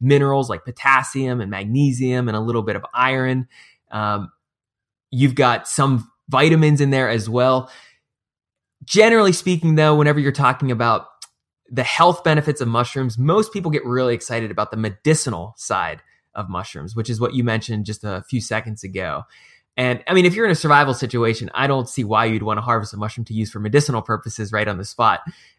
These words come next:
Um, but if you're in a nice, comfortable habitat and you got all things dialed in and covered and you want to proceed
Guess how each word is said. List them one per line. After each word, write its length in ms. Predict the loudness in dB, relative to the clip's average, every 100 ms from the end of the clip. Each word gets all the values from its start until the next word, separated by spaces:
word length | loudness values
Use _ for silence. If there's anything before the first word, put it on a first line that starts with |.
| -4
Um, 280 | -2 0 4
but 260 | 6 6
if 200 | -2 0
you're 160 | 0 2
in 140 | 0
a 60 | 2
nice, 200 | 0 0
comfortable 480 | 2 2 2 -2 0
habitat 600 | 0 -2 -6 -4 -4 -4
and 220 | -6 -8
you 100 | -4
got 160 | 0 2
all 120 | 2
things 240 | 0 -4 0
dialed 340 | 2 2 2
in 120 | -2
and 140 | -4 -4
covered 400 | -2 -2 -4 -8
and 140 | -8
you 80 | -4
want 240 | -4 -4
to 60 | -6
proceed 480 | -12 -4 -2 -4